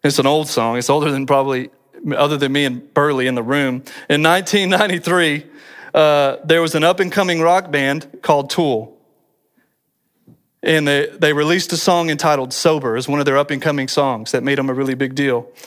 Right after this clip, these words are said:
This song, it's about the inward struggle that one of their friends ha-, was having with an addiction.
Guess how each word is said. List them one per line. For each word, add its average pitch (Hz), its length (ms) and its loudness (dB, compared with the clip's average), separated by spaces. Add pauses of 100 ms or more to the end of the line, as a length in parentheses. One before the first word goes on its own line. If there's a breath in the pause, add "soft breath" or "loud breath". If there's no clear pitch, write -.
(580 loud breath)
This 175 160 4
song, 208 460 2
it's 160 180 -2
about 180 400 2
the 160 140 -4
inward 226 440 0
struggle 180 380 0
that 151 200 2
one 208 400 0
of 185 180 -2
their 156 140 2
friends 185 500 -2
ha-, 165 80 -2
was 151 180 -2
having 175 360 2
with 143 160 -2
an 135 80 -2
addiction. 127 500 -4